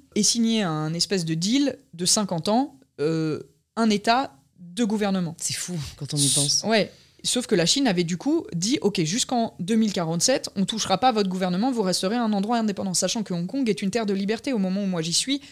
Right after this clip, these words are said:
Speaker 1: Par exemple, l'homosexualité n'est pas acceptée en Chine, elle l'est à Hong Kong. Donc, euh, il y a beaucoup, tu vois, c'est, euh, il y a encore la politique de l'enfant unique en Chine. Donc les gens qui ont eu deux enfants, ils peuvent venir à Hong Kong élever leurs deux enfants dans la dignité, euh, en les mettant à l'école, parce que t'as pas le droit d'inscrire deux enfants à l'école à ce moment-là en Chine, tu vois. Enfin, il y a beaucoup de choses comme ça. Et du coup, la loi d'extradition est en projet.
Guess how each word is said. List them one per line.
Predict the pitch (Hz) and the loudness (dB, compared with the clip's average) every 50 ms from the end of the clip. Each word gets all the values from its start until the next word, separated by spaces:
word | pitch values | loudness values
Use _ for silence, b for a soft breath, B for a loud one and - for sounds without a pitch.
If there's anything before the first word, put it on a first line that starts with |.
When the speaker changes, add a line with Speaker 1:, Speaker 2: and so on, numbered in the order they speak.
| B B | B B
Speaker 1:
Par | - 160 | -6 -6
exemple, | 165 190 202 175 202 | -4 -4 -4 -4 -2
l'homosexualité | 185 185 180 - - 170 - - 185 180 175 - 196 | -2 -2 -2 -2 -2 -4 -4 -6 -6 -6 -4 -4 -4
n'est | 185 170 | -4 -4
pas | - | -4
acceptée | 165 160 - 165 175 - 165 | -4 -4 -4 -6 -6 -6 -8
en | 165 | -6
Chine, | - - - 196 190 - | -6 -4 -4 -6 -4 -4
elle | 170 160 | -4 -4
l'est | 160 160 | -4 -4
à | 160 | -4
Hong | 160 180 | -4 -6
Kong. | - 254 269 269 247 | -6 -6 -4 -4 -2
Donc, | 202 175 - - | -4 -4 -4 -4
euh, | 165 160 | -4 -4
il | |
y | 156 | -2
a | 151 160 | -2 -2
beaucoup, | 165 180 180 - 202 190 185 B B B B B B | -4 -4 -4 -4 -4 -4 -4 B B B B B B
tu | - - 185 | -8 -2 0
vois, | 208 202 | 0 2
c'est, | 196 - - 190 180 165 | 2 2 2 2 2 4
euh, | 170 165 160 156 156 - - - - - | 2 2 2 0 -2 -2 -6 -10 -10 -8
il | 185 165 | -4 -2
y | 175 | 0
a | 180 175 | 0 2
encore | 170 170 - 220 196 | 0 0 0 0 0
la | 190 | 0
politique | 170 - 185 190 175 - 202 185 | 0 0 -2 -2 -2 -4 -4 -2
de | 190 | -2
l'enfant | 175 170 160 - 185 175 | -2 -2 -4 -4 -2 -2
unique | 185 190 190 - | 0 0 -2 -2
en | 202 185 | -4 -4
Chine. | - - 220 190 175 | -2 -2 -4 -4 -2
Donc | 165 160 151 | -4 -4 -2
les | 180 175 | -2 -2
gens | 190 202 196 | -2 -4 -4
qui | 190 196 | -4 -4
ont | 180 180 185 | -4 -2 -2
eu | 170 | -2
deux | 190 190 180 | -2 -2 -2
enfants, | 190 190 170 - 208 190 - B B B B B B B | -2 -4 -4 -6 -6 -8 -8 B B B B B B B
ils | 185 175 | -6 2
peuvent | - 254 254 240 214 | 6 6 6 6 6
venir | 214 208 202 202 185 | 4 2 2 2 2
à | 180 185 | 2 2
Hong | 190 185 | 0 0
Kong | - 214 214 202 190 - - | 0 0 0 0 -2 0 0
élever | 196 202 185 214 226 | 0 2 4 4 4
leurs | 208 190 185 | 4 4 2
deux | 180 180 175 180 | 0 -2 -2 -2
enfants | 180 175 - 214 208 202 | -4 -4 -4 -4 -2 -2
dans | 185 180 170 | 0 0 0
la | 160 165 | 0 0
dignité, | 170 185 190 190 190 - 233 226 220 220 220 208 | 2 2 2 2 2 2 0 0 2 2 2 2
euh, | 190 175 | 2 0
en | 175 170 | 0 -2
les | 170 175 | -2 -4
mettant | 180 170 - 185 | -4 -4 -2 -2
à | 180 | 0
l'école, | 190 208 - 233 226 220 220 214 175 170 | 0 0 0 0 0 0 0 -2 -2 -2
parce | 170 160 | -4 -4
que | - | -4
t'as | 175 - 180 | -6 -6 -4
pas | 196 196 | -4 -2
le | |
droit | 208 208 | -2 -2
d'inscrire | 196 180 170 - 202 196 | -2 -2 -4 -4 -4 -4
deux | 185 170 175 | -4 -4 -6
enfants | 180 170 - 185 | -6 -8 -8 -8
à | 175 | -8
l'école | 170 - 196 196 190 | -6 -6 -4 -4 -4
à | |
ce | 165 - 180 | -4 -6 -6
moment-là | 165 165 170 | -8 -8 -6
en | 190 220 | -6 -6
Chine, | - - 262 | -4 -4 -4
tu | 220 - - | -4 -4 -4
vois. | 196 190 | -6 -6
Enfin, | 185 - 190 175 | -4 -4 -4 -4
il | 160 | -2
y | 160 | -4
a | 160 | -2
beaucoup | 160 175 190 - - | -2 -4 -4 -6 -6
de | 180 | -8
choses | 190 180 - | -8 -6 -6
comme | 175 170 | -6 -4
ça. | - 214 254 320 | -2 -2 -2 -2
Et | - 175 | -2 -2
du | 170 180 | -2 0
coup, | - 254 277 | 2 4 4
la | 262 214 185 | 6 6 4
loi | 202 220 233 | 4 4 4
d'extradition | 214 214 - - - 202 190 196 196 - 233 | 4 4 2 2 2 0 0 0 0 0 -2
est | 202 180 180 | -2 -2 -2
en | 165 | -4
projet. | - - 170 165 202 254 359 - | -4 -4 -2 0 0 -2 -2 -4